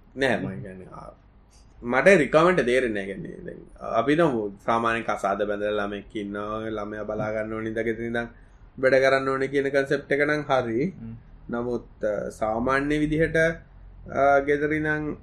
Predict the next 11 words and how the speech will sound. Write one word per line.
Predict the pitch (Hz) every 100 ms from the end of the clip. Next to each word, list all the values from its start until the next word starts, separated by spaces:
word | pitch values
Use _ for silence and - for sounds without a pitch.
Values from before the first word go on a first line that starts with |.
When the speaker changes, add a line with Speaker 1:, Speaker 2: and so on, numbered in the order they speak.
| - - -
Speaker 1:
එහෙම | 131 147
බෑ | 113 113 139
කියලා | 190 202 202
මම | 196
කියන්නේ | 180 135 135 170
නෑ. | 160 127
නමුත් | 131 135
Speaker 2:
හ්ම්. | 123
Speaker 1:
අර, | 127 117
අ, | 113 - - - - 113 107
ජොබ් | 123 113